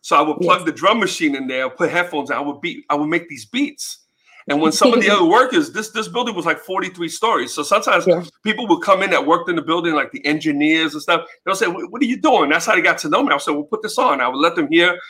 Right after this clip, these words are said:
Speaker 1: and we'll be forty-three stories. And, and I let them hear the stuff that I was programming. They were like, and they started telling me about this guy that had a daughter who sang. They said, "Oh,
Speaker 2: Mm-hmm.
Speaker 1: man, you, you gotta meet Tony. Tony, Tony's got a daughter. His daughter sings." And,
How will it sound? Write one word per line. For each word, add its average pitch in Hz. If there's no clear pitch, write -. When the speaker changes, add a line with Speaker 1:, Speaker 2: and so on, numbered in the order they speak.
Speaker 1:
and 127
we'll 160
be 170
forty-three 185
stories. 185
And, 151
and 147
I 147
let 180
them 180
hear 190
the 160
stuff 175
that 160
I 147
was 143
programming. 185
They 160
were 165
like, 151
and 139
they 156
started 226
telling 202
me 175
about 143
this 135
guy 143
that 127
had 151
a 117
daughter 165
who 139
sang. -
They 185
said, 208
"Oh, 233
Speaker 2:
Mm-hmm. 220
Speaker 1:
man, 254
you, 262
you 202
gotta 240
meet 220
Tony. 240
Tony, 240
Tony's 233
got 247
a -
daughter. 220
His 175
daughter 220
sings." 214
And, 147